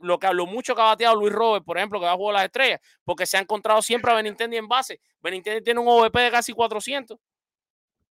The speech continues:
Speaker 2: Efectivamente, tiene un O V P, tiene, tiene, yo estuve mirando, tiene un O V P de tres noventa y dos.
Speaker 1: ¿Te das cuenta? Yo sé porque yo
Speaker 2: Entonces
Speaker 1: narré, yo narré los White Sox, eh, el viernes para Radio Martillo, yo narro juego en Grandes Ligas Radio Martillo, yo narré los White Sox, yo
Speaker 2: Sí.
Speaker 1: lo vi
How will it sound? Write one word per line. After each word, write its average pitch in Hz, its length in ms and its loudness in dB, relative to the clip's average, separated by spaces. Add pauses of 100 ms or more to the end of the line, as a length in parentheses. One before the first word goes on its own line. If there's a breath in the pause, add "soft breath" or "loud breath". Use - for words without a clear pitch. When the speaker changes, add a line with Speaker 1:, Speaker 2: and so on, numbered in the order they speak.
(360)
Speaker 2:
Efectivamente, 262 760 -16
tiene 262 180 -16
un 277 60 -20
O 294 100 -20
V - 20 -18
P, 277 300 -14
tiene, 294 220 -10 (160)
tiene, 294 220 -12
yo 285 60 -12
estuve 302 260 -16
mirando, 294 340 -14
tiene 277 160 -18
un 277 80 -20
O 277 60 -16
V 269 180 -14
P 277 100 -14 (640)
de 233 560 -10 (720)
tres 311 260 -6
noventa 277 360 -12
y 233 40 -6
dos. 247 200 -12 (260)
Speaker 1:
¿Te - 80 -12
das 143 160 -2
cuenta? 185 380 0 (1200)
Yo 143 120 -6
sé 180 140 2
porque 220 180 4
yo 208 100 8
Speaker 2:
Entonces 208 160 6
Speaker 1:
narré, 220 260 8
yo 202 140 6
narré 208 260 6
los 214 120 6
White 208 180 6
Sox, 214 320 6
eh, 170 340 0 (600 soft breath)
el 170 180 -2
viernes 202 380 2
para 165 180 0
Radio 165 160 -2
Martillo, 208 500 -4
yo 175 100 -4
narro 185 240 -4
juego 196 160 -4
en 190 60 -8
Grandes 185 240 -8
Ligas 185 220 -6
Radio 175 180 -8
Martillo, 170 340 -14
yo 214 140 -4
narré 185 220 -6
los 185 120 -6
White 170 180 -8
Sox, 254 220 -4
yo 196 80 -4
Speaker 2:
Sí. 196 60 -4
Speaker 1:
lo 196 140 -2
vi 247 200 -6